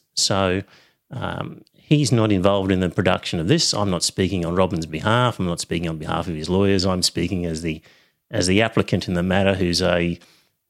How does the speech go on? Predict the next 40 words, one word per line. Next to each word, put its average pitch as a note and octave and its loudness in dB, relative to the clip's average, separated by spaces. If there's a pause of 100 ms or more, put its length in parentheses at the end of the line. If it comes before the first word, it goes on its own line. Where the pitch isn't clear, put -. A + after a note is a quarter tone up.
(120)
an G#2+ -2
interested A#2 2
and G#2+ 0
obser-, F#2+ 2
uh, F#2 2
an A2 -2
informed G2 2
observer F#2 0
of E2 -2
what F2+ 0
happened. A#2+ -2
So E2+ 0 (580)
you - -8
know, E2+ -10
I'm F#2+ -2
not, G#2+ 0
uh, E2+ -2 (160)
in F#2+ -8
any G2+ 0
sense, - -2 (180)
um, E2 -10 (840)
uh, A2 -8
speaking F#2 0
on E2 -2
behalf D#2+ -2
of D#2+ -6
Robin F2 2
on E2+ -2
this, E3+ 2 (240)
but F2+ -4
I'm F#2 -8
just F#2 -2
gonna E2+ -6
paint F#2 -2
a F2 -4
picture - -4
for - -12
you F#2+ 0
guys E2+ 0
to, D#2+ -8